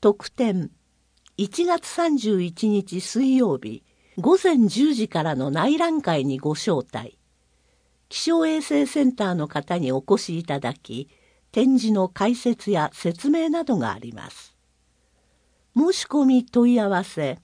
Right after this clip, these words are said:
直接窓口、または電話で郷土博物館、零四二四九三の八五八五へ。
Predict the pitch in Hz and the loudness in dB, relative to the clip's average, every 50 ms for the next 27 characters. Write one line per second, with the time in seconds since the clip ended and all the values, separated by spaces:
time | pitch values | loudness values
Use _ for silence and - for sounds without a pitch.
0 | _ _ _ _ _ _ _ - 214 220 - - - - 277 262 254 - - 226 | _ _ _ _ _ _ _ -4 -4 -4 -4 -10 -6 -4 -4 -4 -4 -6 -6 -4
1 | 226 190 - - _ 160 165 160 165 185 247 269 240 202 147 127 - - - - | -2 -2 -4 -6 _ -6 -4 -4 -2 0 0 2 2 0 0 -4 -6 -10 -14 -14
2 | 113 113 - _ _ _ _ _ _ 165 160 170 170 339 349 320 262 240 220 220 | -14 -14 -16 _ _ _ _ _ _ -4 -4 -4 -2 -4 -2 0 0 0 0 0
3 | 226 226 214 208 196 190 175 175 170 - - - - 233 269 294 285 294 269 - | 2 2 0 0 -2 0 0 0 -2 -2 -4 -4 -2 0 0 2 0 0 0 -2
4 | 240 240 - 226 - 180 165 - - - - - 101 - _ _ _ _ _ _ | -4 -2 -2 -4 -2 -4 -6 -8 -12 -12 -12 -12 -12 -12 _ _ _ _ _ _
5 | _ _ _ _ _ _ _ _ _ _ _ _ _ - 185 226 247 302 285 262 | _ _ _ _ _ _ _ _ _ _ _ _ _ -4 0 0 2 2 2 2
6 | 262 247 208 170 143 127 123 139 139 117 - _ _ _ _ _ _ _ _ _ | 2 2 2 0 0 0 0 -2 -2 -4 -6 _ _ _ _ _ _ _ _ _
7 | - 180 208 247 294 302 - - - 302 277 247 233 - - 196 202 202 190 190 | 0 2 4 4 2 0 -2 -2 0 2 2 2 2 0 -2 -2 0 0 0 0
8 | 196 185 175 165 156 - _ _ _ _ - 139 170 170 - - 311 294 247 294 | 0 0 0 -2 -4 -6 _ _ _ _ -4 -4 -4 -4 -4 -2 -2 0 2 2
9 | 269 180 127 104 - - - 147 - - - 285 277 220 269 254 190 135 113 101 | 2 2 2 0 -4 -4 -6 -6 -4 -4 -4 -2 -2 0 0 0 0 0 -2 -4
10 | 117 101 - | -8 -14 -18